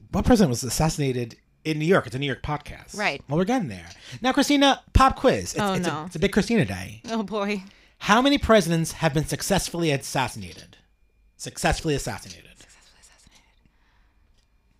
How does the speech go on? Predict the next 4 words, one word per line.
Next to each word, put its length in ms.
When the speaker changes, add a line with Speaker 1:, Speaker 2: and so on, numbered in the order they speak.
Speaker 2:
Two. 420
T-, 920
two. 380
Two? 260